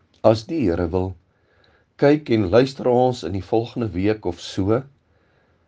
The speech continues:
na wat God vir ons oor die gekruisigde Jesus vertel en leer.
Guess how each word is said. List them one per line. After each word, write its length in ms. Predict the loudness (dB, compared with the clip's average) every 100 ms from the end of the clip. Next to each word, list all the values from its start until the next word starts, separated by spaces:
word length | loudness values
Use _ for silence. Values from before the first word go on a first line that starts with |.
| _ _
na 120 | 2 4
wat 200 | 0 2
God 220 | 0 0
vir 160 | -2 0
ons 380 | 2 2 2 -2 -10 -16 -4
oor 160 | -2 -2
die 140 | -4
gekruisigde 840 | -4 -8 0 2 4 0 -8 -8 -8
Jesus 480 | -2 -2 -2 -8 -16
vertel 540 | -20 -10 -2 0 0 -4 -14 _ _ -2
en 140 | 0 -2 -4
leer. 400 | -6 -6 -10